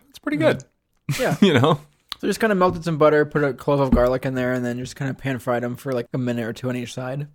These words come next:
Speaker 1: It's good.
Speaker 2: It was tasty.
Speaker 1: It's very yummy.
Speaker 2: But man, those, uh,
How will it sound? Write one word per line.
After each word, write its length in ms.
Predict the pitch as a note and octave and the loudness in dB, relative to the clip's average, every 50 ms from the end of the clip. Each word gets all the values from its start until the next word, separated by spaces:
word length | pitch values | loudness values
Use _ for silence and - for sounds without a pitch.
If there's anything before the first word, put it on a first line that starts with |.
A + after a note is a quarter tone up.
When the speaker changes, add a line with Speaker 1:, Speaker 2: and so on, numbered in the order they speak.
| _ _ _ - | _ _ _ -8
Speaker 1:
It's 160 | B2 A2 - | -8 -6 -2
good. 280 | - A#2 C3+ B2 B2+ A#2+ _ - | 0 0 0 0 -4 -10 _ -14
Speaker 2:
It 60 | - | -14
was 100 | A2 - | -12 -8
tasty. 360 | - C#3 E3+ F3 - - - C3+ _ | -6 -6 -6 -6 -8 -14 -18 -18 _
Speaker 1:
It's 100 | _ _ | _ _
very 200 | - A#2 C3 C3+ | -8 -6 -6 -6
yummy. 300 | - - - - D#3 D3 - _ _ _ - | -6 -8 -10 -10 -10 -12 -14 _ _ _ 0
Speaker 2:
But 140 | - D#3+ D3 | 0 2 2
man, 360 | D#3 D#3 D3+ C3 A#2 A2+ - _ _ _ _ _ _ _ | 4 2 2 0 -2 -6 -12 _ _ _ _ _ _ _
those, 260 | - D3 D3+ D#3+ D#3+ D#3 | 0 2 4 4 6 6
uh, 380 | D3+ C#3+ C3+ B2+ B2 A#2+ A2+ | 4 4 4 4 2 2 0